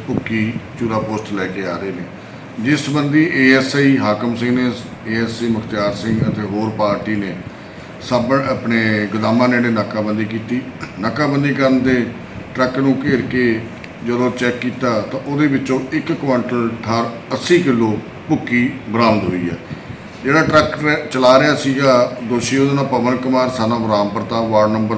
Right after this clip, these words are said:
ਦਸ, ਭੁਪਿੰਦਰਾ ਰੋਡ, ਨੀਅਰ ਸੋਪ ਫੈਕਟਰੀ, ਖੰਨੇ ਦਾ ਰਹਿਣ ਵਾਲਾ ਸੀਗਾ।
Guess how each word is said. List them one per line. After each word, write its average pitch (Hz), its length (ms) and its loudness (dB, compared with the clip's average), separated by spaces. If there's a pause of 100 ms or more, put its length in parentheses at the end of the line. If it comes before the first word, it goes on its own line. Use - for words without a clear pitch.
ਦਸ, 104 280 2 (180)
ਭੁਪਿੰਦਰਾ 113 500 -2
ਰੋਡ, 110 360 -2
ਨੀਅਰ 113 260 2
ਸੋਪ 104 340 -4
ਫੈਕਟਰੀ, 101 440 -4 (500)
ਖੰਨੇ 117 240 0
ਦਾ 117 140 4
ਰਹਿਣ 104 240 0
ਵਾਲਾ 123 200 2
ਸੀਗਾ। 117 320 -2